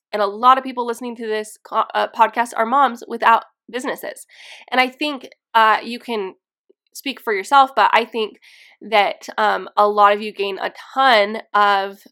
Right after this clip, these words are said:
um, just, like, life knowledge or just business knowledge from this podcast, and you don't have to be a mom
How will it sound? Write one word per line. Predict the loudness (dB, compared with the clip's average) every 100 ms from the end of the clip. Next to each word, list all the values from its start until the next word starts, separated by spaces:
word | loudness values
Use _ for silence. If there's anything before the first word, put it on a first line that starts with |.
| -6
um, | -4 -4
just, | -8 -10
like, | -10 -10
life | -8 2 2 2 -2
knowledge | 0 2 2 -4 -8
or | -8 -8
just | -12 -14 -6
business | -6 -4 -4
knowledge | -2 -2
from | -2 -4 -4
this | -6
podcast, | -4 -4 -2 -6 -6 -12
and | -14
you | -12 -4
don't | -4 -4
have | -10 -10
to |
be | -12 -10
a |
mom | -8 -8